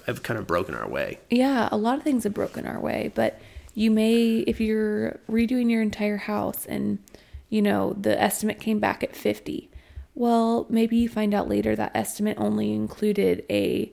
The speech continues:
Speaker 2: built-in acrylic tub and you want a standalone tub.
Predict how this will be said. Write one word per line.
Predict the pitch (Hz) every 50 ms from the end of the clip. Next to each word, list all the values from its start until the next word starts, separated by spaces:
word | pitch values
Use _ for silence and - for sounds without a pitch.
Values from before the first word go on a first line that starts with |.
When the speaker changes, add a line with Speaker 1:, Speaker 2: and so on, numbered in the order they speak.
| - - _ _ _ - - - _ 202
Speaker 2:
built-in | 196 214 214 220 214 - 220 208
acrylic | 208 208 - - 208 190 - - - -
tub | - 226 220 214 - - - -
and | - 214 208
you | 208 214 220
want | 220 214 - - - -
a | - 208
standalone | 208 - - - 233 247 262 254 233 - - - - - - -
tub. | - - - - - -